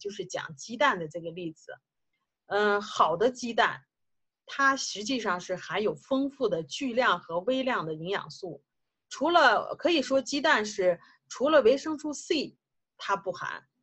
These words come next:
它几乎囊括了我们所需要的所有的营养物质。当然，富含高胆固醇的蛋黄的话，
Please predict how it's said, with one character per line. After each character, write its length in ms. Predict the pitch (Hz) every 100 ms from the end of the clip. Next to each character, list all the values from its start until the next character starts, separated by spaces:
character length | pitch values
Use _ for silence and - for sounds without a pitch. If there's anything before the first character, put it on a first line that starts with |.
| _ _ -
它 240 | - 302
几 280 | 302 - 170
乎 280 | 160 269 269
囊 220 | 160 180 233
括 200 | - 233
了 140 | 165
我 160 | 170 165
们 160 | 220
所 240 | 247 170 165
需 220 | - 254
要 160 | 254
的 120 | 185 180
所 300 | - 202 302
有 160 | 202
的 100 | 160
营 140 | 156 175
养 240 | 202 -
物 160 | 208 175
质。 320 | - 107 - _ _ _ _ _ -
当 200 | 302 277
然， 340 | 196 208 214 _ _ _
富 180 | - 370
含 320 | - 202 247
高 220 | 254 320
胆 240 | 339 160 160
固 100 | 247
醇 200 | 247 214
的 100 | 254
蛋 260 | 311 262 214
黄 180 | - 202
的 40 | 226
话， 320 | 208 160